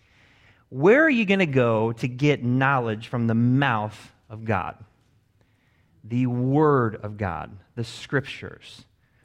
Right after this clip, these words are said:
God gives wisdom, and out of his mouth comes knowledge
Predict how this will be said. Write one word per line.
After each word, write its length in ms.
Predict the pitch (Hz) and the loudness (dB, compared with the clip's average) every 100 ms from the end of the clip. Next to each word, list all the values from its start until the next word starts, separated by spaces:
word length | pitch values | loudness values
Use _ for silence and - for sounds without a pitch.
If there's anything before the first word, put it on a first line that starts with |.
| _ _ _ 127 | _ _ _ -6
God 680 | 120 160 175 220 247 185 139 | 2 4 6 4 2 -4 -4
gives 360 | 143 156 160 | 0 2 0
wisdom, 600 | 143 131 143 117 110 107 110 | -2 2 2 0 -2 -2 -2
and 100 | 123 | -2
out 200 | 135 131 | 0 0
of 120 | 120 | -2
his 440 | 127 127 214 254 | -6 0 0 0
mouth 380 | 151 123 117 120 | 0 2 2 -2
comes 260 | - 120 117 | -4 -4 -2
knowledge 760 | 127 135 147 165 196 196 - | 0 2 2 2 0 -2 -10